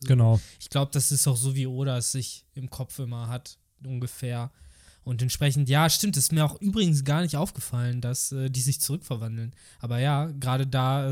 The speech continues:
Speaker 1: äh, wo dann ja auch Zoro sagt, so, "Ey, ich hab auch keinen Bock, es ist schwer, sich da drin zu bewegen."
Speaker 2: Das. Und was ich halt auch ziemlich, ziemlich, äh, cool fand, ist halt, dass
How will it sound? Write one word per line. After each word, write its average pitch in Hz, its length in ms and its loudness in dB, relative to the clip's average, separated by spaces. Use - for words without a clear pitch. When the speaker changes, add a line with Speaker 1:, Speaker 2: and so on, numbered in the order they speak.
Speaker 1:
äh, 127 100 -2
wo 139 100 4
dann 135 160 4
ja 135 60 4
auch 131 60 2
Zoro 139 240 2
sagt, 135 240 -2
so, - 80 -8
"Ey, 131 80 -6
ich 127 120 -6
hab 123 100 -18
auch - 80 -16
keinen 127 200 -4
Bock, - 200 -6
es 131 240 -4
ist - 360 -2
schwer, 147 340 2
sich 135 200 -2
da 127 160 -6
drin 143 260 -4
zu - 180 -4
bewegen." 139 440 0
Speaker 2:
Das. 147 240 6
Und 226 220 8
was 202 160 6
ich 180 120 4
halt 170 100 8
auch 147 160 6
ziemlich, 165 340 6
ziemlich, 135 360 8
äh, 123 220 8
cool 147 160 10
fand, 135 240 4
ist 127 180 2
halt, 127 220 6
dass 120 300 4